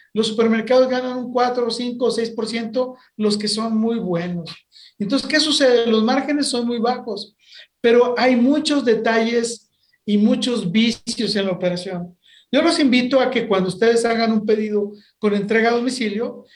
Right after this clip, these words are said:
lo primero que revisen es la fecha de caducidad. De repente yo pido una papaya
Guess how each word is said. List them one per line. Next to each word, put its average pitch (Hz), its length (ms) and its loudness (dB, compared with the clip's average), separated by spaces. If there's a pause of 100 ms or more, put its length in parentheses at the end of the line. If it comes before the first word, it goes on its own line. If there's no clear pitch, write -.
(140)
lo 226 120 2
primero 254 340 4
que 269 100 -6
revisen 240 400 2
es 247 80 2
la 247 160 2
fecha 233 300 2
de 226 100 0
caducidad. 180 720 -4 (500)
De 226 60 2
repente 269 340 2
yo 269 180 2
pido 247 380 2
una 226 220 0
papaya 254 600 2